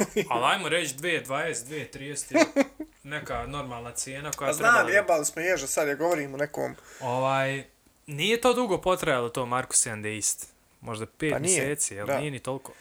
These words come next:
Speaker 1: Ja govorim o nekom tom aspektu prirodnosti ekonomije,
Speaker 2: Da,
Speaker 1: koliko
Speaker 2: hoću
Speaker 1: god je
Speaker 2: reći,
Speaker 1: pri-
Speaker 2: ekonomija je, m, ti stalno u, u, u raskoraku, brate. Ti,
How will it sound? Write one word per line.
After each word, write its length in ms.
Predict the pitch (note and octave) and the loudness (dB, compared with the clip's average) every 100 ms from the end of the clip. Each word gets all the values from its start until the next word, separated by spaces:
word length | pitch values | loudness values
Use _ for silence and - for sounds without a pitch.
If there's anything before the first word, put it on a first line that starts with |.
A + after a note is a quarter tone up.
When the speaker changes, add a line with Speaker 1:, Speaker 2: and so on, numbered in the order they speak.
| - - | -16 2
Speaker 1:
Ja 140 | F3+ | 4
govorim 320 | G3 G#3+ F#3+ | 6 4 2
o 40 | F3+ | 2
nekom 420 | F3+ F3 D#3 C#3 _ | 2 2 -2 -4 _
tom 200 | F#3 D#3+ | 2 4
aspektu 480 | E3+ - D#3+ - C3+ - | 2 2 -4 -6 -10 -6
prirodnosti 800 | - E3 D#3 D#3 F#3 D3+ - C3+ | 0 2 6 6 4 2 -2 0
ekonomije, 640 | C3+ - C3+ C#3 A#2+ A#2+ A#2+ | 0 0 0 -2 -4 -10 -6
Speaker 2:
Da, 140 | F3 F#3 | -2 -2
Speaker 1:
koliko 160 | D3+ | 0
Speaker 2:
hoću 240 | F#3 C3+ C#3 | 0 2 2
Speaker 1:
god 80 | C#3 | 0
je 40 | |
Speaker 2:
reći, 140 | - - | -2 -2
Speaker 1:
pri- 0 | C3+ | -2
Speaker 2:
ekonomija 420 | C3 G#3 G#3+ F#3+ | -2 -4 -6 -4
je, 140 | E3 | -4
m, 360 | D#3+ D3+ F3 D#3+ | -4 -8 -10 -10
ti 140 | E3+ | 2
stalno 400 | F3 - F3+ G#3+ | 2 4 0 -2
u, 180 | G#3 F#3+ | -4 -4
u, 40 | F3 D3+ F3 D#3+ | -6 -6 -6 -2
u 120 | E3+ | 0
raskoraku, 720 | G3 G3 - - G2 F#2+ - G2+ | 2 4 2 0 -8 -10 -14 -10
brate. 280 | G#2+ G#2+ | -10 -8
Ti, 360 | A#2 E3+ E3+ | -8 -6 -6